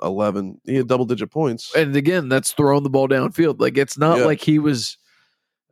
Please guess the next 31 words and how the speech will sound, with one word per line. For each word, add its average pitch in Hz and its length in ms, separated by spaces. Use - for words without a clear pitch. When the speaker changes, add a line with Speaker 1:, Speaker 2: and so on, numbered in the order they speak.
Speaker 2:
a 123 80
check - 340
down 127 260
guy 123 300
for 127 520
Speaker 1:
Right. 104 320
Speaker 2:
Tua. 131 340
It 123 80
was 123 180
Speaker 1:
Right. 76 200
Yeah, 104 160
no, 95 140
definitely 110 340
don't 104 100
hit 98 160
the 95 60
panic 87 180
button. - 260
Um, 123 120
on 131 40
the 139 60
other 151 140
side 151 140
of 135 60
the 123 60
ball, 123 520
twenty-three 151 500
for 139 140
thirty-three 131 480
was 123 120
Herbert, 127 440